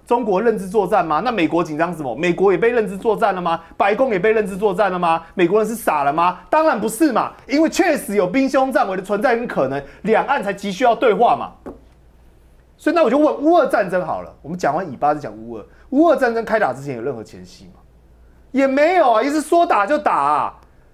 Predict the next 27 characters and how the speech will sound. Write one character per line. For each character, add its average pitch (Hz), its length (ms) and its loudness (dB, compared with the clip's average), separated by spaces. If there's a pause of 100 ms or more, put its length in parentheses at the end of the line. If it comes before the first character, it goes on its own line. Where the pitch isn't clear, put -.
(100)
今 320 180 2
天 349 140 2
为 349 100 4
什 247 120 0
么 214 100 4
美 196 160 2
国 185 160 2
人 185 160 -6 (300)
表 165 240 2
达 156 260 0
这 - 100 -2
样 196 220 0
高 208 240 2
度 202 180 -4
的 160 140 0
疑 143 240 -6
虑 170 180 -4
跟 143 220 -6
担 120 340 -4
忧？ 107 320 -6 (960)
换 320 260 2
言 208 200 0
之， 220 220 -4
如 285 260 4
果 254 260 2
老 214 220 4
美， 175 280 -4